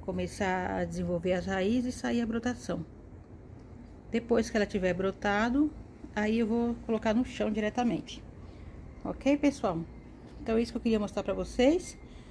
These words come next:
É, por enquanto é só. Espero que vocês tenham gostado desse vídeo. Se vocês gostou, deixa um like aí pra ajudar nosso canal. Compartilhe os vídeos com seus amigos.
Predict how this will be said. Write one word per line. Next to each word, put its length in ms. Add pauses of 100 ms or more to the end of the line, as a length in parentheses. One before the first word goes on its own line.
(300)
É, 600
por 100
enquanto 460
é 60
só. 400
Espero 400
que 100
vocês 320
tenham 180
gostado 280
desse 140
vídeo. 420 (400)
Se 200
vocês 360
gostou, 340
deixa 340
um 40
like 220
aí 80
pra 140
ajudar 220
nosso 200
canal. 400 (600)
Compartilhe 480
os 100
vídeos 280
com 60
seus 180
amigos. 600